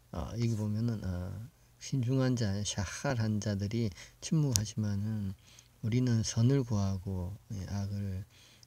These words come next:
구하지 않아야 되겠습니다. 예, 십오 절. 시누, 예, 시누,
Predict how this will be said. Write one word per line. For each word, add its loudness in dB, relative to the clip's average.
구하지 0
않아야 0
되겠습니다. -8
예, -8
십오 -2
절. -2
시누, 6
예, -2
시누, -4